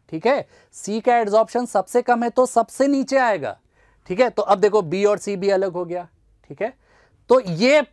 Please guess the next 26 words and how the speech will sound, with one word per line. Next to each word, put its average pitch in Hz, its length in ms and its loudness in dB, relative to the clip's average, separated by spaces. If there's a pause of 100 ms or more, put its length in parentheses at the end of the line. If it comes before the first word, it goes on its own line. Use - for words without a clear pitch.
(120)
ये 208 280 0
पूरा 247 420 2
मेथड 196 480 -2
है 170 240 0 (120)
कॉलम 185 400 0
क्रोमेटोग्राफी 139 880 -6
का, 104 120 -12 (240)
ठीक 135 200 -8
है। 269 160 0 (420)
जो 196 180 6 (180)
कम 262 240 6
सॉल्वेट 240 640 0
होगा, 226 300 2
जो 220 180 0 (140)
कम 269 200 4 (120)
एलिवेट 220 440 0
होगा 214 280 0
वो 220 280 0
ऊपर 180 320 2
रहेगा, 233 420 0 (420)
जो 202 220 4
ज़्यादा 160 640 2
सॉल्वेट 214 680 0
हुआ 175 220 0
है, 208 240 0
ज़्यादा 165 520 2